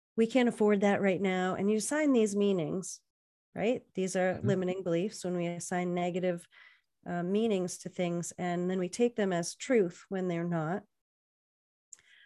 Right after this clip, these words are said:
Speaker 1: But when people grab onto and kind of bundle these up,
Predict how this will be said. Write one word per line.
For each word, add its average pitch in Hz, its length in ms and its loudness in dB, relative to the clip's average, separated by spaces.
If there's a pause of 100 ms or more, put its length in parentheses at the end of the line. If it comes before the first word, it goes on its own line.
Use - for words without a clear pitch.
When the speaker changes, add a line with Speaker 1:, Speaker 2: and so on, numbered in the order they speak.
(300)
Speaker 1:
But 254 140 2
when 247 540 4 (180)
people 254 680 2 (1400)
grab 240 600 2
onto 233 760 0
and 196 460 -2
kind 220 220 -2
of 190 160 -2 (180)
bundle 269 540 2
these 226 260 2 (120)
up, 202 340 -2